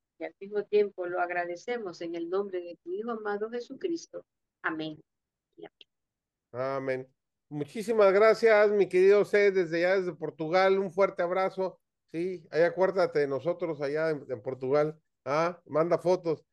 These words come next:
Speaker 2: Gracias, David, desde Andrews. Gracias, eh, mi querido,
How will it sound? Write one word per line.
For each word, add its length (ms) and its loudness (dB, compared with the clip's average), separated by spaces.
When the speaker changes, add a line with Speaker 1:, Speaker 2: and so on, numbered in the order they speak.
Speaker 2:
Gracias, 500 2
David, 400 -2
desde 280 -2
Andrews. 480 0
Gracias, 760 -2
eh, 260 -4
mi 160 -8
querido, 580 0